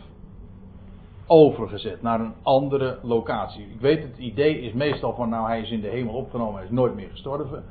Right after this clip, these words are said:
Maar dat kan niet. Hij, er staat, eh, hij was dus inderdaad een profeet. Hij profeteerde in een zeer goddeloze, vijandige omgeving.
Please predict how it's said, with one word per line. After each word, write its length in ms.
Maar 260
dat 220
kan 280
niet. 80
Hij, 280
er 80
staat, 340
eh, 260
hij 200
was 260
dus 300
inderdaad 600
een 400
profeet. 840
Hij 180
profeteerde 680
in 160
een 220
zeer 720
goddeloze, 840
vijandige 760
omgeving. 800